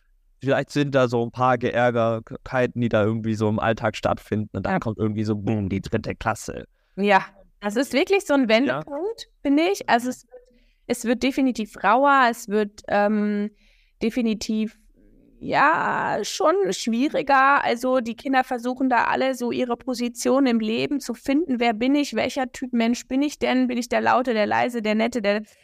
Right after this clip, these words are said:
Speaker 2: der Hilfsbereite, der, äh, der Klassenclown oder was auch immer? Jedes Kind versucht, ähm, sich auf die beste Stellung, sag ich mal, zu bringen, ja, die beste Ausgangsposition.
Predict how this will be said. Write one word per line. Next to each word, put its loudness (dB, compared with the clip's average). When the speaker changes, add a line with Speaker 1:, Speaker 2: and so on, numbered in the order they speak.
Speaker 2:
der 0
Hilfsbereite, 2
der, 2
äh, 0
der 0
Klassenclown 2
oder 2
was 2
auch -8
immer? 2
Jedes -2
Kind -2
versucht, -6
ähm, 2
sich -2
auf 0
die -4
beste 0
Stellung, 0
sag 0
ich -8
mal, 4
zu -8
bringen, 0
ja, 4
die 0
beste -2
Ausgangsposition. 0